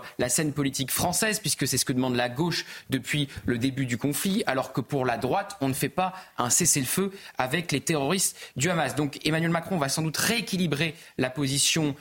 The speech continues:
euh, française, faire du en même temps, un pas de deux. Il a vu, euh, l'hostilité dans le monde arabe,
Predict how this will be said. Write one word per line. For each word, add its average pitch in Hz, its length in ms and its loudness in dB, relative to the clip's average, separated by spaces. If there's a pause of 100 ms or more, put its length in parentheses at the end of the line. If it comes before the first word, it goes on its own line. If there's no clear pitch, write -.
(160)
euh, 120 100 2
française, 202 540 2
faire 135 220 0
du 135 160 -2
en 139 80 2
même 139 200 0
temps, 208 220 0 (200)
un 127 100 0
pas 135 160 0
de 127 80 -6
deux. 202 300 0
Il 139 160 2
a 143 60 2
vu, 160 300 0 (220)
euh, 123 60 2
l'hostilité 170 600 2
dans 170 120 2
le 143 60 2
monde 165 220 2
arabe, 175 380 0